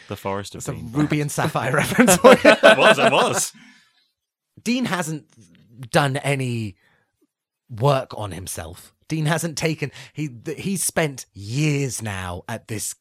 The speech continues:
Speaker 2: hotel. He has gone back and lived through years of himself, and at all points he's thinking about how to make Lana happy, and then, "Oh, I didn't do that, so now I have to make her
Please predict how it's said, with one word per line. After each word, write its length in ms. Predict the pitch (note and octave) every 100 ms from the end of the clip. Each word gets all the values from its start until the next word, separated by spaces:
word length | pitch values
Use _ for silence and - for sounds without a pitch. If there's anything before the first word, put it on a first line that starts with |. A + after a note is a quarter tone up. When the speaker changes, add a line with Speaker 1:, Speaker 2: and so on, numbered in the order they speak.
| -
Speaker 2:
hotel. 500 | B2 A2 A#2+ G2+ F2+ - -
He 100 | D3+
has 120 | B2
gone 240 | D3+ D3+
back 240 | D3 D3+ -
and 240 | C3+ C3+
lived 420 | C#3+ E3+ D3+ A#2 -
through 240 | - C#3+ B2+
years 580 | A#2+ C#3 C#3+ C3 A#2
of 160 | - A#2
himself, 400 | A2+ G#2 A2 G2+
and 100 | A2+
at 80 | B2
all 200 | D#3 D#3
points 260 | C#3 B2+ G#2+
he's 120 | G#2+
thinking 320 | - B2 A2+
about 320 | A2 G#2 G2+ - - - - _ -
how 260 | - B2 B2
to 120 | B2
make 220 | A2+ G#2+
Lana 320 | G#2+ G2+ F#2
happy, 400 | E2+ F#2+ - F2+ F#2
and 140 | G#2+
then, 160 | G#2+ A#2
"Oh, 220 | A#2 A2
I 120 | A2
didn't 300 | G2+ C3 A#2+
do 140 | A#2 A2+
that, 280 | A#2 A2+ -
so 160 | -
now 240 | G2+ A2 A2
I 80 | G#2+
have 140 | A2+
to 80 | -
make 220 | A2 A2
her 240 | - A2+